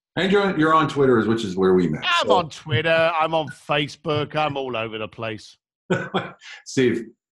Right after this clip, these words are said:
Speaker 1: thank you very much for coming in. Thank you so much.
Speaker 2: It's been a pleasure and an honor. Thanks, pal.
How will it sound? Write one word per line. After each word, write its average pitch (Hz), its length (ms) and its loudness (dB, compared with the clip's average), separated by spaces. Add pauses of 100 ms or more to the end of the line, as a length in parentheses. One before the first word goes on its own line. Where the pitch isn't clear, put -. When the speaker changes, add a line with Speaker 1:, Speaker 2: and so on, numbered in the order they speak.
Speaker 1:
thank 113 140 0
you 104 60 -2
very 101 120 2
much 98 140 0
for 98 80 -6
coming 90 240 0
in. 80 380 -2
Thank 90 160 -6
you - 40 -4
so 90 120 -6
much. 85 140 -2
Speaker 2:
It's 78 60 -8
been 170 100 -4
a 151 60 -2
pleasure 143 440 -4
and 135 80 -4
an 131 100 -4
honor. 113 220 -6
Thanks, 127 280 -6
pal. 107 360 -8